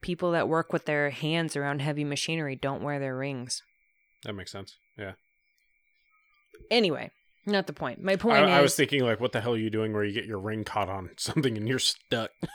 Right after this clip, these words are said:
Speaker 2: <laughs> It's like,
Speaker 1: Oh,
Speaker 2: how did,
Speaker 1: no.
Speaker 2: how did it get in there? <laughs>
Speaker 1: I mean, I <laughs> so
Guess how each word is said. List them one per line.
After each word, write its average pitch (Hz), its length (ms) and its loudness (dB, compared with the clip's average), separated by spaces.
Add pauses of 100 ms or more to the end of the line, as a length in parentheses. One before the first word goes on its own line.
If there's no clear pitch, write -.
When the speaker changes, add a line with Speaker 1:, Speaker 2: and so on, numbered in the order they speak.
Speaker 2:
<laughs> 175 80 4 (220)
It's - 240 0
like, 151 140 0
Speaker 1:
Oh, 202 100 10
Speaker 2:
how 185 80 10
did, 175 100 6
Speaker 1:
no. 185 180 8
Speaker 2:
how 190 120 12
did 208 100 10
it 196 80 6
get 190 160 6
in 220 80 8
there? 156 160 4 (220)
<laughs> 220 200 2
Speaker 1:
I 165 80 4
mean, 156 360 0
I 147 180 -4
<laughs> 190 160 2 (2000)
so 190 540 8